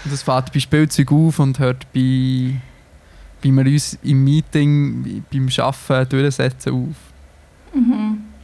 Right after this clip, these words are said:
Speaker 2: Ich habe auch das Gefühl, mit dem, wenn jetzt alle Eltern ihre Kinder ein bisschen, nicht so, ein bisschen genderneutral würden erziehen, hätten wir schon wie einen grossen Teil eigentlich behoben in,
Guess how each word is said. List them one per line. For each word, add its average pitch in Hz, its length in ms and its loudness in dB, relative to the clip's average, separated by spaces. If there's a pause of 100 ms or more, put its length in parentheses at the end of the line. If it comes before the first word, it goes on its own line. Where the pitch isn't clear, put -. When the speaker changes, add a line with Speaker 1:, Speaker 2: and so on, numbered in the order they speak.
(640)
Speaker 2:
Ich 247 140 -2
habe 202 180 0
auch 202 60 0
das 233 120 -10
Gefühl, 202 360 -6
mit 233 200 0
dem, 247 420 2 (120)
wenn 214 460 0
jetzt - 360 -4
alle 214 200 0
Eltern 233 320 -2
ihre 202 240 -6
Kinder 214 340 -4
ein 208 100 -10
bisschen, 220 460 -4 (360)
nicht 202 200 -4
so, - 80 -4
ein - 120 -8
bisschen 202 280 -4
genderneutral 208 760 -2
würden 202 220 -4
erziehen, 208 580 -4 (300)
hätten 196 200 -4
wir 214 80 0
schon 208 200 -2
wie 220 120 -2
einen 202 260 -4
grossen 226 460 -4
Teil 208 240 0
eigentlich 196 420 -4
behoben 220 460 -4
in, 190 220 0